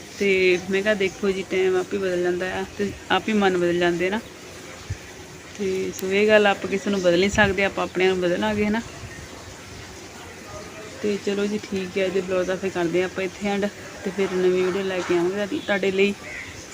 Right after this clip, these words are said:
ਤੇ ਵੀਡੀਓ ਨੂੰ ਲਾਈਕ, ਸ਼ੇਅਰ, ਕੁਮੈਂਟ ਜ਼ਰੂਰ ਕਰਦਿਆ ਕਰੋ, ਤੇ ਨਾਲ ਹਾਈਪ, ਹਾਈਪ ਦਾ ਆਪਸ਼ਨ ਅਪ ਦਿਆ ਕਰੋ। ਤੇ ਹੱਸਦੇ ਰਹੋ, ਵਸਦੇ ਰਹੋ, ਵਾਹਿਗੁਰੂ ਸਾਰਿਆਂ ਨੂੰ ਚੜ੍ਹਦੀ ਕਲਾ 'ਚ ਰੱਖੇ।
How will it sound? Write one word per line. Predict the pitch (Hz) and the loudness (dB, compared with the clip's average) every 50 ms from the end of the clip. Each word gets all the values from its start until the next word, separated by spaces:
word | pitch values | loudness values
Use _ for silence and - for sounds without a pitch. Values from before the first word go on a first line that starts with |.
| - - - - - - - - - - - - - | -14 -14 -14 -14 -14 -16 -16 -16 -16 -16 -8 -2 2
ਤੇ | 196 196 190 190 | 2 4 4 2
ਵੀਡੀਓ | 180 185 180 190 202 208 202 | 2 0 0 2 2 2 2
ਨੂੰ | 196 190 185 | 2 2 4
ਲਾਈਕ, | 180 180 180 180 185 170 | 4 4 4 4 2 0
ਸ਼ੇਅਰ, | - - 190 190 185 - | -2 -2 0 0 0 0
ਕੁਮੈਂਟ | - - 190 190 190 180 | -2 -2 0 0 0 0
ਜ਼ਰੂਰ | 190 190 190 190 | -2 -4 -4 -2
ਕਰਦਿਆ | - 180 180 175 190 190 | 0 0 2 2 4 4
ਕਰੋ, | 196 196 208 208 202 208 - - - - - - - - - - - - | 4 4 2 2 0 -2 -6 -12 -14 -14 -12 -12 -12 -12 -14 -14 -6 -4
ਤੇ | 202 190 | -2 0
ਨਾਲ | 190 190 190 180 170 180 | 2 2 0 0 -2 -2
ਹਾਈਪ, | 180 175 175 - - - - - | -2 -2 -4 -6 -8 0 4 6
ਹਾਈਪ | 196 196 180 | 6 8 8
ਦਾ | 190 190 | 8 6
ਆਪਸ਼ਨ | 185 - - - 196 196 190 | 6 4 2 0 0 0 0
ਅਪ | 175 - | 0 2
ਦਿਆ | - 196 | 4 4
ਕਰੋ। | 196 202 208 214 226 - - - - - - - - - - - - - - - - - - - - - - - | 4 4 2 -2 -2 -4 -8 -12 -14 -14 -14 -14 -14 -12 -12 -14 -14 -12 -12 -12 -14 -14 -14 -16 -16 -14 -10 -6
ਤੇ | 202 190 185 190 190 - 190 190 190 185 185 180 - - - - - - - | -4 -4 -2 -2 0 0 0 0 0 0 0 -2 -4 -8 -14 -14 -8 -6 -6
ਹੱਸਦੇ | 180 - - - 196 | -6 -4 0 0 2
ਰਹੋ, | 196 190 | 2 4
ਵਸਦੇ | 185 180 180 175 196 190 | 2 2 0 0 0 0
ਰਹੋ, | 190 185 | 2 2
ਵਾਹਿਗੁਰੂ | 185 185 180 180 180 180 | 0 0 0 -2 -4 -4
ਸਾਰਿਆਂ | - - 180 180 190 196 202 | -4 -4 -4 -2 -2 0 0
ਨੂੰ | 214 240 285 302 - - - - - - - - - - - - - - - - - - | 2 2 2 0 -2 -6 -14 -14 -14 -14 -14 -16 -16 -16 -16 -18 -18 -16 -16 -16 -6 2
ਚੜ੍ਹਦੀ | - 208 202 208 240 | 4 4 4 4 4
ਕਲਾ | 233 240 220 202 | 2 2 0 0
'ਚ | 190 196 | 0 0
ਰੱਖੇ। | 190 190 - - - 214 214 | 0 -2 -2 -4 -2 -2 -2